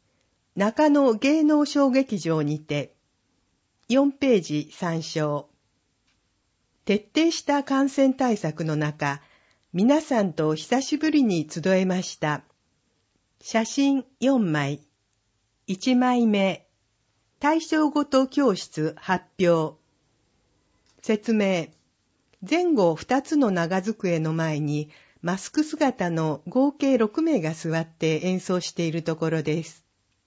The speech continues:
机の前には盲導犬がおとなしく座って待機しています。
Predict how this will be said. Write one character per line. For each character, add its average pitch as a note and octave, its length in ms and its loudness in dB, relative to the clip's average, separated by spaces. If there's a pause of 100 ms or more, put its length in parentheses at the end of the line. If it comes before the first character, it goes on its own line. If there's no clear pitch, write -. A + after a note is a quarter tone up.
(520)
机 D4 380 0
の C#4 140 4
前 C4+ 260 2
に D#3 160 -2
は D3+ 220 -2
盲 G#3+ 180 2
導 G3+ 240 0
犬 F#3 240 -2
が E3+ 260 -2
お F3+ 80 -6
と B3+ 140 -2
な D4 120 2
し D#4 120 -10
く F#3 100 -8
座 E3+ 260 -4
っ E3+ 80 -4
て E3 280 -4
待 E3+ 220 -2
機 - 140 -16
し - 80 -8
て D#3 140 -6
い C#3+ 140 -4
ま C#3+ 180 -4
す。 - 240 -18